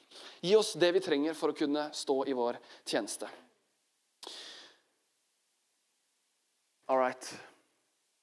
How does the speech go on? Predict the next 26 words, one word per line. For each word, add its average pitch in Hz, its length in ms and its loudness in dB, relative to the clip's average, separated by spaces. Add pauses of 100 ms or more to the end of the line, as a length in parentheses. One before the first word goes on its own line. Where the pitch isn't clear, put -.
(680)
Du 156 140 0
er - 80 4
skapt - 580 -2
for 147 160 2
å - 20 -2
skape. 139 400 -2 (1160)
Jeg 180 140 4
vet 214 100 2
ikke 233 100 2
om 226 60 6
du 226 80 6
tror 180 240 4
på 165 120 -4
det 180 80 -4
selv 139 240 2
engang, 160 220 2 (920)
at 147 180 -8
du 170 220 0
har 165 140 6
en 175 120 4
rolle 147 220 4
å 147 40 -2
spille. 120 380 -4 (1500)
Men 185 140 4
bare 190 180 8
la 185 80 10